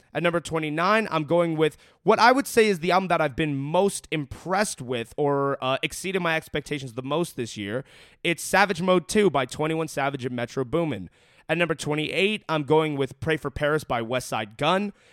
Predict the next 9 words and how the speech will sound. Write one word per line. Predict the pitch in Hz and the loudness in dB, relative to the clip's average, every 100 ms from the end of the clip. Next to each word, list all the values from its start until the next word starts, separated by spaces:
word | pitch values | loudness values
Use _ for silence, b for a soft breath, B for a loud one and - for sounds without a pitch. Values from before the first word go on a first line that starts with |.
| b | b
At | 151 | -2
number | 151 139 | 0 -2
twenty-seven, | - 147 135 - 202 180 | -4 -6 -6 0 0 2
I'm | 156 131 | 0 2
going | 160 165 | 0 2
with | 156 131 107 | 0 -2 -2
Vergangen | 131 156 120 165 185 180 180 175 | -2 -2 0 0 2 2 0 0
Heights | - 185 180 156 - | -4 -4 -4 -4 -12
Bewaltigung. | 120 107 175 180 156 156 165 196 202 - - 175 123 165 156 151 170 | -14 -8 -6 -4 -6 -6 2 4 4 0 -4 -4 -2 2 4 4 0